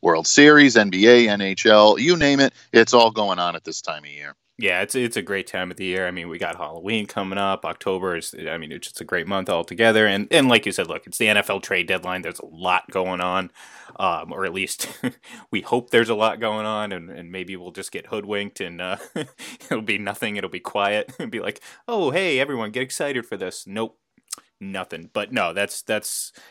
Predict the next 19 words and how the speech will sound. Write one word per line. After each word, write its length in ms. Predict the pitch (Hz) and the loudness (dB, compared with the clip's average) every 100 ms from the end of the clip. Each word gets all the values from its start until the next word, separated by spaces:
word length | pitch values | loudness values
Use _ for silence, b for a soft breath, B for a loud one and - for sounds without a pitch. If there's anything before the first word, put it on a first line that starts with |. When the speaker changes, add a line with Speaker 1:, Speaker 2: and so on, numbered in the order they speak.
| b - | b 0
Speaker 2:
that's 240 | 135 - | 0 0
not 180 | 113 - | -4 -4
true. 180 | 110 101 | -4 -4
We've 200 | 101 110 | -2 0
actually 300 | 107 - 98 | -2 -2 -4
already 180 | 95 | -4
had 260 | - 113 113 | -4 -4 -4
some 140 | 107 | -10
trades. 440 | - 110 104 101 - | -10 -6 -6 -6 -10
Uh, 220 | 80 85 | -10 -12
yesterday, 440 | 80 107 - 104 98 | -8 -10 -6 -8 -6
the 120 | 85 | -8
Giants 440 | 98 98 98 92 | -6 -6 -6 -12
acquired 420 | 90 - 98 95 92 | -14 -6 -6 -6 -8
Leonard 280 | 95 82 | -12 -10
Williams 360 | 90 101 98 92 | -8 -6 -8 -12
from 200 | - 78 | -16 -16
the 60 | 76 | -12
Jets, 500 | 104 104 101 - | -8 -8 -8 -12